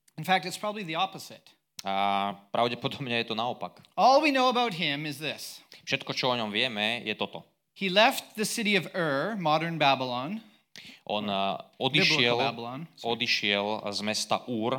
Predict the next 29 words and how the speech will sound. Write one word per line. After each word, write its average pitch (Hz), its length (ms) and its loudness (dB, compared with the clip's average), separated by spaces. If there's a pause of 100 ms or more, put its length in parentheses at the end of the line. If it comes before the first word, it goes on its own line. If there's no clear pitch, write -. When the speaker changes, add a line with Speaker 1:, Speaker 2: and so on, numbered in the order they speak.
(160)
Speaker 2:
teda 101 160 -4
z 98 80 -6
Babilónie. 98 800 -2
Speaker 1:
He - 160 -2
lives 233 400 0
with 247 160 -4
his 208 160 0
extended 214 560 -2
family 190 480 0
in 180 80 -2
another 180 320 -2
city 170 240 -4
called 165 400 -6
Haran. 147 480 0 (720)
Speaker 2:
A 107 240 2
so 113 80 -2
svojou 127 240 0
širokou 143 480 2
rodinou 113 320 0
a 104 80 2
príbuzenstvom 107 960 -4
žije, 104 480 -2
a, 95 320 0
v 95 160 -4
meste, 104 400 -2
ktoré 101 240 -4
sa 95 160 -6
volá 95 160 0
Charan. 95 480 0